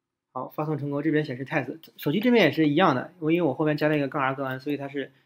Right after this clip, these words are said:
显示接收到六个字符，但实际上只有四个，因为后面有两个结束符、回车符。好，那么本节课的这个测试呢，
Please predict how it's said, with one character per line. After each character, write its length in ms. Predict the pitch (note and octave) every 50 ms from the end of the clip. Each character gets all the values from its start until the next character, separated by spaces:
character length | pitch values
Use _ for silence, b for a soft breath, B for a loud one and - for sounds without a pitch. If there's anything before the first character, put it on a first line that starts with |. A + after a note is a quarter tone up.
| b
显 160 | _ - B2+ B2
示 160 | C#3+ D3 C#3+
接 120 | - D#3+
收 100 | D3+ D#3+
到 120 | E3 D#3+ D3
六 160 | D#3 F3+ D#3+
个 80 | C#3
字 80 | B2+ -
符， 160 | C3+ B2+ B2
但 120 | C3 C3+ C3+
实 80 | -
际 60 | C#3
上 140 | C3+ C#3+ C#3+
只 60 | C3+
有 100 | C3+ B2+
四 160 | - - - D3+
个， 100 | C3+ B2+
因 60 | C3+
为 60 | C3+
后 120 | C3 D#3+
面 120 | D3+ C3+ C3+
有 40 | C#3
两 160 | C#3 B2 A#2+
个 140 | - - B2
结 160 | - C3 C3
束 100 | D3+ D3
符、 200 | C3+ B2+ B2+ C3
回 140 | C3 - C3+
车 100 | C#3 C#3+
符。 220 | - - C3 - - _ _ _ _ B B B B B B B B B B B B B B
好， 200 | - C#3 D3 - -
那 80 | G3 F#3
么 340 | E3+ D#3 D3 C#3 C3+ C3 C3+ C3+
本 80 | - C#3+
节 80 | D#3+ E3+
课 100 | G3 A3
的 120 | F#3 E3
这 80 | E3 E3
个 100 | D#3 D3+
测 180 | - - F3
试 200 | D#3 - F#3 E3
呢， 260 | C#3 C3+ B2+ B2 -